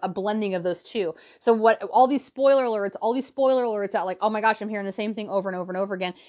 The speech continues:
Can't I, can I find some way to bring this into a current reality that we can understand, that we can have a dialogue and go, "Okay, that makes some sense." So part four, I think, is where we're gonna kinda wrap that up next week. Uh, and, uh, in terms of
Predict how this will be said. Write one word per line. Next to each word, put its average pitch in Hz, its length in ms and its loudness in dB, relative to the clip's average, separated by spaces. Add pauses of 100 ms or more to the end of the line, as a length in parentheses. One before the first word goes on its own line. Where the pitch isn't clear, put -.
(140)
Can't 269 260 -2
I, 254 100 6
can 247 360 -2
I 220 60 0
find 220 580 -2 (260)
some 240 380 -2
way 220 200 0
to 190 560 -2 (400)
bring 254 420 0
this 320 180 0
into 277 220 0
a 226 60 2
current 254 380 -6
reality 196 640 -2 (280)
that 180 180 0
we 196 260 0
can 262 160 -4
understand, 196 520 -6
that 160 80 -6
we 220 100 -2
can 220 100 -8
have 233 140 2
a 202 40 -4
dialogue 190 400 2
and 185 100 -6
go, 180 160 -4
"Okay, 180 380 -6 (100)
that 170 280 -2
makes 175 180 -14
some 165 100 -16
sense." 135 280 -14
So 190 180 -2 (440)
part 349 260 4
four, 254 300 2
I 214 40 0
think, 226 140 -6
is 208 80 -8
where 202 100 -2
we're 196 180 -2
gonna 185 120 -4
kinda 180 200 0
wrap 190 240 2
that 185 120 0
up 180 140 -2
next 180 260 -10
week. 175 240 -6 (300)
Uh, 175 320 -2
and, 180 260 -6
uh, 165 200 2
in 185 80 -8
terms 196 320 -4
of 170 360 0